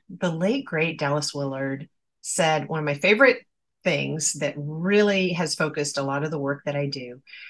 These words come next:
And that's that, that's this, that our ultimate freedom we have as individuals is the power to select what we will allow or require our minds to dwell upon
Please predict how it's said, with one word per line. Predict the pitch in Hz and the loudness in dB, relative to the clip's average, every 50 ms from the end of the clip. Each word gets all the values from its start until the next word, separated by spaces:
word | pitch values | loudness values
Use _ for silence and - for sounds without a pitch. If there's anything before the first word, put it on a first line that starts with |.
| - - _ _ | -20 -20 _ _
And | - 175 170 165 170 | 0 0 2 2 4
that's | 170 170 175 - - - - | 2 2 2 0 -2 -2 -2
that, | - 147 143 135 131 - - _ - | 0 0 0 0 0 -2 -6 _ -8
that's | - 160 151 143 - - | -4 -2 -2 -2 -2 -4
this, | - - - - - | -4 -4 -4 -4 -4
that | - 165 151 - - - _ - - | 0 0 0 0 -2 -6 _ -4 -2
our | 165 160 - | 0 0 2
ultimate | 156 180 185 - - 214 208 - - | 2 0 0 0 0 -2 -2 -4 -6
freedom | - 165 156 151 151 156 160 175 185 | -6 -4 -2 -2 -2 -2 -4 -4 -4
we | 180 156 | -2 -4
have | 143 143 156 151 151 156 | -4 -4 -4 -4 -4 -4
as | 151 147 | -4 -4
individuals | - 151 156 151 143 143 147 143 - 165 170 170 170 - | -4 -6 -6 -6 -4 -4 -4 -6 -6 -8 -12 -10 -8 -8
is | - 147 - - | -6 -6 -8 -8
the | 151 143 | -10 -10
power | - - - 160 160 170 185 196 202 - | -10 -6 -4 -2 0 0 0 -2 -2 -2
to | - 165 | -2 -2
select | 147 - - 151 147 156 175 190 208 - _ - - - - _ _ _ | -2 -2 -4 -4 -4 -4 -4 -6 -8 -4 _ -2 -2 -2 -4 _ _ _
what | 151 175 180 - - | -2 -2 -2 0 0
we | 196 185 175 | -2 -2 -2
will | 156 151 147 | 0 -2 -2
allow | 147 147 147 143 147 170 190 208 214 - - | -2 -4 -4 -2 0 0 0 0 -2 -4 -6
or | 156 147 | -6 -6
require | 139 143 143 143 - - 147 143 147 151 160 170 175 - - | -6 -8 -10 -10 -10 -8 -6 -4 -4 -4 -4 -4 -4 -4 -6
our | 151 143 | -6 -6
minds | 139 139 143 143 143 143 143 147 143 - - | -6 -6 -4 -4 -4 -4 -4 -6 -6 -6 -6
to | - - 143 | -8 -8 -8
dwell | 143 139 139 135 139 147 | -8 -6 -6 -6 -6 -6
upon | 151 - - - 175 180 180 190 202 | -8 -10 -12 -10 -8 -6 -6 -6 -8